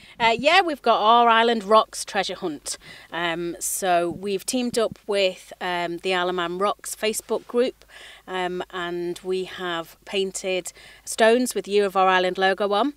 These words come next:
We've hidden them in all the glens. Well, we've started with nine, so you've got Glen Helen, Glen May, Summerhill Glen, Colby Glen.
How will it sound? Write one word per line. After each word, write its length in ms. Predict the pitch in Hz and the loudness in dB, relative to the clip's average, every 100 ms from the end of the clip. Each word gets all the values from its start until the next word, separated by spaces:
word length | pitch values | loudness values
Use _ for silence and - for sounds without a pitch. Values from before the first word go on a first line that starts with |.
| _ - - - | _ -20 -20 -10
We've 260 | 185 185 | -2 -2
hidden 300 | 175 220 190 | -2 -8 -6
them 120 | 202 196 | -4 -2
in 80 | |
all 140 | 190 185 | 0 -2
the 80 | 180 | -2
glens. 560 | 190 190 240 285 - - - | 0 0 -2 -6 -8 -10 -4
Well, 220 | 190 185 | 0 0
we've 120 | 180 | 0
started 380 | - 220 214 220 | 0 2 2 0
with 160 | 190 208 | -8 -2
nine, 360 | 190 202 254 | 0 2 -2
so 380 | 233 196 180 175 - - - - | -4 -2 0 -2 -4 -20 -20 -8
you've 240 | 175 170 | -6 -4
got 180 | 165 - | -6 -6
Glen 200 | 180 165 | -6 -6
Helen, 420 | - 233 226 220 | -2 0 0 0
Glen 260 | 202 175 175 | -4 -4 -2
May, 440 | 190 196 202 202 - _ | -2 0 -2 -4 -8 _
Summerhill 560 | - - 226 202 233 214 | -10 -6 -4 -2 -4 -4
Glen, 320 | 208 202 202 | -2 -2 -4
Colby 320 | - 214 208 | -2 -2 -2
Glen. 400 | 196 202 196 196 | -2 0 0 0